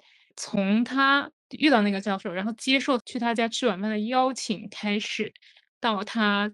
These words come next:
离开的那一段经历，我是非常有共鸣的。我有类似的体验，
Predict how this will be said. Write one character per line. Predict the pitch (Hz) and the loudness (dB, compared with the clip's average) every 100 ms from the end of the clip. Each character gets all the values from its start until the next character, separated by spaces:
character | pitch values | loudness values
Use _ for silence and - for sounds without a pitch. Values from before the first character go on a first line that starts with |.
| - | -4
离 | 196 202 | -2 -2
开 | - 226 | -2 -2
的 | 214 | 2
那 | 208 | 2
一 | 196 | 2
段 | 185 196 190 | 0 -2 -4
经 | - 190 190 | -6 -6 -4
历， | 196 - - - - | -6 -10 -20 -14 2
我 | 214 | 2
是 | 208 | 2
非 | 247 240 | -2 0
常 | 220 196 | 0 -2
有 | 185 | -6
共 | 208 190 | -8 -8
鸣 | 190 190 | -10 -14
的。 | - _ _ _ - | -18 _ _ _ -2
我 | 208 269 | 4 6
有 | 269 | 6
类 | 214 302 302 | 6 6 4
似 | 262 - | 2 -2
的 | 247 | 0
体 | 214 - - 196 - | 0 -2 -10 -8 -6
验， | 190 190 | -6 -6